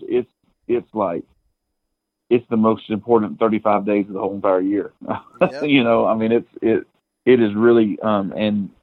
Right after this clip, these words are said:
Speaker 1: and, and we got to hear that in, in all of our guests. It was, it, it, it, it was good, man.
Speaker 2: I had a blast, dude.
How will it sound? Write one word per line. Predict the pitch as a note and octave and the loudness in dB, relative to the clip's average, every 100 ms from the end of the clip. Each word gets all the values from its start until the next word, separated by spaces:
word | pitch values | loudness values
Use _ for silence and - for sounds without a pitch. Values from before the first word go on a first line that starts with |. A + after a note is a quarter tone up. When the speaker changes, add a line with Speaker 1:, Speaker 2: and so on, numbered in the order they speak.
| - | -4
Speaker 1:
and, | A#2+ G#2+ G2+ - | -2 0 -2 0
and | A2 | 4
we | A2 | 4
got | A2 G#2+ | 4 2
to | G#2 | 0
hear | A2+ A#2 | 4 4
that | G#2 F#2+ - | 4 -2 -2
in, | G#2 G2 | -2 -2
in | F2+ G#2 | 0 2
all | G#2 | 2
of | F#2+ | 2
our | F#2 | -2
guests. | F#2 G#2+ G2 - - | 0 0 0 -4 -2
It | A2+ | 0
was, | A2+ G2 | 2 2
it, | - A#2+ - | 4 4 4
it, | B2 C#3 - | 0 0 2
it, | C3+ - | 2 4
it | |
was | C#3 A#2+ | -2 0
good, | A#2+ A2+ | 2 2
man. | G#2+ G#2 G#2+ _ _ - | 0 -2 -4 _ _ -20
Speaker 2:
I | C3 | -18
had | C3 B2+ | -16 -16
a | |
blast, | A#2+ B2 B2+ C3 - - | -18 -18 -16 -18 -20 -20
dude. | B2 B2 | -20 -20